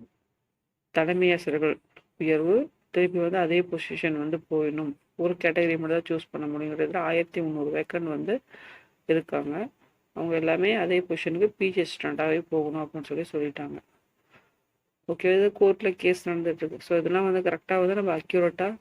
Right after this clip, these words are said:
அப்-, சொல்ல முடியாது, அப்ராக்சிமேஷனாவும் சொல்ல முடியாது.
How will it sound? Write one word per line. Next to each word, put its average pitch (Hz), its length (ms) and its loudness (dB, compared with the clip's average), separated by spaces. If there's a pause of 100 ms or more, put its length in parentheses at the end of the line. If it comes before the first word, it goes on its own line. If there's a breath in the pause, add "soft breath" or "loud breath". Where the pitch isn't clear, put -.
(260)
அப்-, 156 320 -6 (480 soft breath)
சொல்ல 175 200 2
முடியாது, 165 300 0
அப்ராக்சிமேஷனாவும் 180 960 0
சொல்ல 170 180 0
முடியாது. 147 440 -2